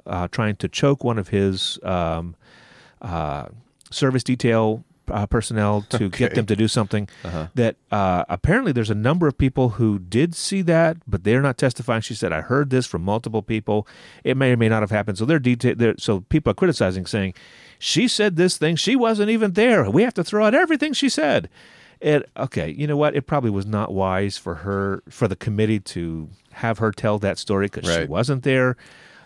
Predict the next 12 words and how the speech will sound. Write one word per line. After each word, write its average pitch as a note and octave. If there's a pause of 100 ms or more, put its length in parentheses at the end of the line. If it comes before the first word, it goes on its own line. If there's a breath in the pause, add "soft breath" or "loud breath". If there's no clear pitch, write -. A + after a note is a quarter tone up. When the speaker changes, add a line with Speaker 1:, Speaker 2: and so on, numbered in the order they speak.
Speaker 1:
Um, G2+ (480)
Speaker 2:
Yeah, -
that's G#2
Speaker 1:
but A2+
Speaker 2:
just - (120)
hearsay. D2
I -
Speaker 1:
that's F3
Speaker 2:
mean, F#3
Speaker 1:
hearsay, D3
Speaker 2:
yeah. F2
Speaker 1:
right. -